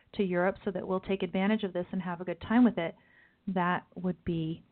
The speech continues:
wonderful. So everyone, I'm out of time. Go to don't let it go dot com if you wanna check out all those program notes I mentioned, continue the discussion, leave me some comments. You can also find me on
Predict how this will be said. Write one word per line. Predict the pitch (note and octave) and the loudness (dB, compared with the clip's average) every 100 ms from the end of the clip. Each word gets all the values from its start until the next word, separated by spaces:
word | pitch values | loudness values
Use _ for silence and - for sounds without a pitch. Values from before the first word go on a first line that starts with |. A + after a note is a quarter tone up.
| - | -6
wonderful. | E3+ E3+ E3 D#3+ - E3 - - - - - - | 4 6 6 2 0 0 0 -8 -16 -16 0 8
So | G3 F#3+ | 8 8
everyone, | A3+ B3 B3 A#3+ | 8 8 8 8
I'm | A3 | 8
out | C4 | 6
of | C4 | 4
time. | G#3 G3 G#3+ A3+ - - - | 0 4 4 2 -4 -8 4
Go | A3 A#3 | 8 8
to | B3 B3 | 8 4
don't | A3+ A3 A3+ | 4 4 4
let | G#3+ | 2
it | G#3 | 2
go | G#3+ | 0
dot | G3+ G3 - | 2 2 0
com | - G#3 G#3 | 0 2 4
if | G3 G#3 | 2 0
you | |
wanna | F#3+ F3+ | 0 0
check | - G#3 | 0 4
out | G3+ | 6
all | G3 | 6
those | F#3+ - | 4 2
program | G3+ G#3+ G#3 | 2 4 4
notes | G#3 G#3 | 4 2
I | G#3 | 4
mentioned, | G3+ G3+ G3+ G#3 G3+ G#3 - | 6 6 4 4 4 4 0
continue | F#3+ F3+ G#3+ G#3 G3 | -2 2 4 4 4
the | F3+ | 0
discussion, | F3 - G3+ G3+ G#3+ F#3+ | -4 4 4 6 6 6
leave | G3 | 8
me | G3+ G3 | 8 6
some | F#3+ | 2
comments. | - G#3+ G#3 G#3+ G#3+ - - - - - | 4 6 8 10 8 6 -4 -20 -20 -2
You | G#3+ G#3+ | 2 4
can | A3+ | 6
also | A3+ A#3+ A#3 - | 6 6 2 2
find | G#3 G#3+ A3 | 2 4 6
me | A3 A3+ | 6 4
on | F#3+ F#3+ F#3+ | 2 2 0